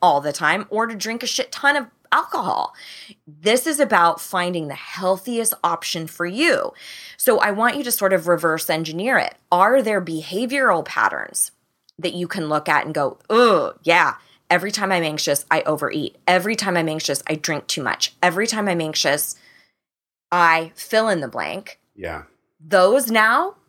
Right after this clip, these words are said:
Speaker 1: need to be switched up. We need to change your go-to. And what I would suggest coming up with is to create a healthy list of go-to behaviors for when you feel anxious. We know that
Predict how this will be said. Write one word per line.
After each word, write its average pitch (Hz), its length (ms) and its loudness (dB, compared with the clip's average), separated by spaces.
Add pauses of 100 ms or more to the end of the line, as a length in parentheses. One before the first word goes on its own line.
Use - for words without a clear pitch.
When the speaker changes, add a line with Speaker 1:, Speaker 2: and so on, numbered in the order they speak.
(160)
Speaker 1:
need 214 280 -2
to 233 60 -2
be 226 120 -6
switched - 340 -4
up. 247 260 2 (520)
We 202 280 -4
need 233 220 0
to 180 140 -4
change 233 920 0
your 180 260 0
go-to. 180 800 0 (500)
And 175 460 0
what - 220 0
I 165 200 4
would 262 180 2
suggest 170 540 -2
coming 156 260 -6
up 285 220 0
with 143 320 -4
is 165 140 4
to - 100 -2
create 185 600 0
a 165 100 0
healthy 247 800 0
list 160 600 2 (400)
of 156 200 -2
go-to 170 380 4
behaviors 151 720 -2
for 175 240 2
when 160 300 0
you 151 100 -2
feel 143 320 -4
anxious. - 580 -4 (800)
We 202 220 0
know 185 580 4
that 151 560 4